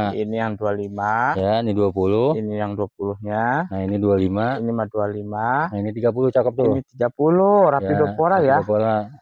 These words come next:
Speaker 2: Cakep belangnya.
Speaker 1: Kayak gorilan ya?
Speaker 2: Iya, emang gorila, <laughs> ya.
Speaker 1: Aduh, itu
Speaker 2: Tuh.
Speaker 1: kan koleksian ya.
Speaker 2: Iya.
Speaker 1: Ini?
Speaker 2: Lima belas ribu.
Speaker 1: Lima belas ribu.
Speaker 2: Ini tiga lima.
Speaker 1: Ini yang tiga lima.
Speaker 2: Hmm.
Speaker 1: Yang
Speaker 2: Nah, terus
Speaker 1: ini?
Speaker 2: ini, eh,
Speaker 1: Apa itu? Kors-,
Speaker 2: tujuh puluh ribu,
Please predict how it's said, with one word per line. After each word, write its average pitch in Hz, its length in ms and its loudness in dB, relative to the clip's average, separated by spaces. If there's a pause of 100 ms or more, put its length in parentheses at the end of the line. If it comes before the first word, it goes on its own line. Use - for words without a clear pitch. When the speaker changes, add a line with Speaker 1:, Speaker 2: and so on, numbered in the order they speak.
(400)
Speaker 2:
Cakep 113 260 -2
belangnya. 110 440 2
Speaker 1:
Kayak 151 200 2
gorilan 131 560 2
ya? 185 220 4
Speaker 2:
Iya, 117 180 -2
emang 123 180 4
gorila, 117 440 2
<laughs> 147 80 4
ya. 190 140 6 (260)
Speaker 1:
Aduh, 139 580 0
itu 143 60 2
Speaker 2:
Tuh. 120 140 4
Speaker 1:
kan 120 120 2
koleksian 156 540 -2
ya. 139 120 2 (280)
Speaker 2:
Iya. 120 400 2
Speaker 1:
Ini? 185 300 4
Speaker 2:
Lima - 460 -6
belas 104 180 2
ribu. 117 200 2 (120)
Speaker 1:
Lima 151 120 0
belas 143 220 0
ribu. 139 260 2 (300)
Speaker 2:
Ini 113 100 -4
tiga 107 220 0
lima. 101 240 0 (100)
Speaker 1:
Ini 143 140 0
yang 139 140 -2
tiga 131 240 -8
lima. 113 320 0 (340)
Speaker 2:
Hmm. 110 280 2 (580)
Speaker 1:
Yang 123 100 -2
Speaker 2:
Nah, 101 80 0
terus 156 200 2
Speaker 1:
ini? 175 120 2
Speaker 2:
ini, 143 160 2 (540)
eh, 110 480 -6
Speaker 1:
Apa 113 160 -2
itu? 160 220 -2
Kors-, 139 460 -4 (320)
Speaker 2:
tujuh 127 160 -2
puluh 117 220 0
ribu, 113 180 4